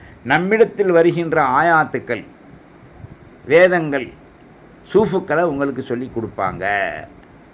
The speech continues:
அது மாத்திரமல்ல, "வயுஸக்கீக்கும்", உங்களை பரிசுத்தப்படுத்துவாங்க. "ஜக்கா யுஸக்கி, மன் தஸக்கா"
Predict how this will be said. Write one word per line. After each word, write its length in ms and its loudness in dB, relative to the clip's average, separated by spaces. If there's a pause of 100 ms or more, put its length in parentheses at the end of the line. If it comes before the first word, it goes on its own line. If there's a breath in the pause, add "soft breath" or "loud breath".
(500)
அது 140 -2
மாத்திரமல்ல, 840 0 (500 loud breath)
"வயுஸக்கீக்கும்", 1600 -2 (100)
உங்களை 380 0 (100)
பரிசுத்தப்படுத்துவாங்க. 1200 0
"ஜக்கா 600 2
யுஸக்கி, 760 -2 (1040)
மன் 320 -2
தஸக்கா" 720 -2